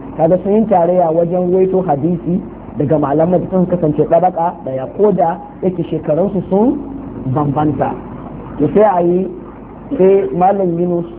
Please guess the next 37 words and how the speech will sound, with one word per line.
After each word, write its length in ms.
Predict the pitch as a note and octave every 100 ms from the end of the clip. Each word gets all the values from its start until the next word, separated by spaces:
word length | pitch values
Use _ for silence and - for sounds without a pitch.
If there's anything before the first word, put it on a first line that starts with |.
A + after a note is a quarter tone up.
| B2
da 60 | D3
yake 240 | E3+ D#3
ɗan 160 | D#3+ E3+
shekara 300 | D#3+ E3 D#3 D3
ashirin 320 | D3+ D#3+ E3+ C#3+
ya 160 | D3
ruwaito 360 | C#3+ E3+ F3 F3
daga 200 | D3+ C#3
Malam 380 | D3+ D#3+ D#3 D#3+ - - - - -
Ali, 340 | C3+ C#3+ C#3 - - - - - -
shi 100 | E3
kuma 160 | E3+ F3+
Malam 320 | F#3 F#3+ E3
Ali 200 | D#3+ E3
ya 60 | D3
ruwaito 360 | D#3 E3+ E3+ F3
daga 220 | C#3+ C#3+
Malam 380 | D3+ E3 E3 G3 - - C3+ C3+
Yunus. 400 | C#3+ C#3+ A#2 - - - - - -
To 80 |
wannan 240 | D#3+ E3+ D#3+
ana 100 | C#3+
kira 160 | E3 D3+
ne 120 | C#3
mudabbat. 500 | C3 A#2+ C3 A#2 A#2+ - -
Saboda 340 | G3+ F#3 E3
ni, 140 | D3+ C3 - - - -
saboda 320 | F#3 F#3+ E3 D#3
su 100 | F#3+
duka 240 | F#3+ G3+ E3
biyu 280 | C3 E3 D#3+ F3+
sun 80 |
yi 100 | G3+
musharaka 600 | G3+ E3 - E3+ F3+ F3 D#3
wajen 280 | D3+ D#3+ E3
ruwaito 320 | F#3 F#3 F#3+
hadisi 540 | F3 D3 D#3 E3+ -